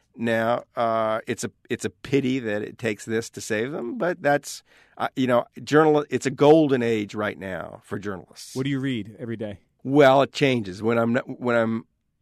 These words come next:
Speaker 1: when I'm writing, when I'm writing a book, I have trouble reading. Uh, I don't read well. I don't read, I don't read books start to finish. Uh, but lately, I've had, uh, I mean, it's been, I've been totally absorbed by things. I read a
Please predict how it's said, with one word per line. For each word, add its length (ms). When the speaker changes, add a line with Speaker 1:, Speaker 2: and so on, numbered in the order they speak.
Speaker 1:
when 180
I'm 120
writing, 580
when 140
I'm 160
writing 300
a 80
book, 260
I 80
have 100
trouble 280
reading. 380
Uh, 380
I 80
don't 220
read 360
well. 440
I 80
don't 240
read, 340
I 100
don't 220
read 220
books 240
start 300
to 60
finish. 420
Uh, 60
but 160
lately, 380
I've 140
had, 340
uh, 480
I 80
mean, 100
it's 100
been, 220
I've 100
been 200
totally 320
absorbed 440
by 160
things. 320
I 100
read 220
a 140